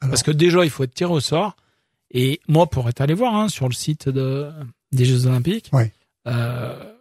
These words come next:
Speaker 2: franchement, même, même par exemple, je crois que c'est pour le cyclisme, qui est une épreuve, alors si là, il y a une épreuve populaire, en voilà une.
Speaker 1: On est d'accord.
Speaker 2: Euh, tout va être fermé dans Paris pour l'épreuve de cyclisme, il faudra
Speaker 1: Oui.
Speaker 2: payer, et je crois que pour aller voir, euh, enfin,
Speaker 1: Ouais.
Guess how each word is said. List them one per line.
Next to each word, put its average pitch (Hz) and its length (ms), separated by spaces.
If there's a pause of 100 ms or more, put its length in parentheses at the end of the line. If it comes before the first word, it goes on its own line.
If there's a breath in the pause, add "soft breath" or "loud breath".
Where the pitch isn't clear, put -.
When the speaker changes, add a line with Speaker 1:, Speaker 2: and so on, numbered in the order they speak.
(220)
Speaker 2:
franchement, 185 480
même, 185 220
même 185 220
par 175 140
exemple, 156 580
je 131 100
crois - 180
que - 60
c'est - 120
pour 135 140
le 123 60
cyclisme, 165 560 (520)
qui - 80
est - 20
une 123 60
épreuve, 147 320
alors 127 260
si - 220 (160)
là, 160 100
il 156 40
y - 20
a 147 40
une 143 60
épreuve 139 340
populaire, 143 560 (1120)
en 139 100
voilà 135 220
une. 165 180
Speaker 1:
On 139 100
est 139 80
d'accord. 123 320 (280)
Speaker 2:
Euh, 131 560 (280)
tout 196 160
va 175 120
être 151 120
fermé 156 320
dans 185 140
Paris 143 340 (320)
pour 143 120
l'épreuve 135 300
de 131 100
cyclisme, 165 460
il - 20
faudra 123 180
Speaker 1:
Oui. 123 60
Speaker 2:
payer, 180 360
et - 40
je - 80
crois - 160
que - 100
pour 135 140
aller 139 120
voir, 143 380
euh, 123 80 (600)
enfin, 131 240
Speaker 1:
Ouais. 120 60